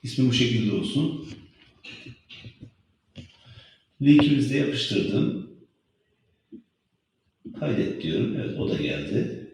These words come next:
Bu şekilde ben menümü, menüyü tamamlamış oldum. Artık müşterilerimiz web sitemizde bu tasarımdaki menüyü görecekler. Kaydediyorum.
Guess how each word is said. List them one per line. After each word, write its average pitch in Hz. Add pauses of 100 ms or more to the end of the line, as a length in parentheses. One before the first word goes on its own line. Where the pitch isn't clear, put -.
(1080)
Bu 196
şekilde - (420)
ben 180 (160)
menümü, 151
menüyü 151
tamamlamış 151
oldum. 156 (1200)
Artık 156
müşterilerimiz -
web 151
sitemizde 98 (320)
bu 151
tasarımdaki 101
menüyü 113
görecekler. 95 (1400)
Kaydediyorum. -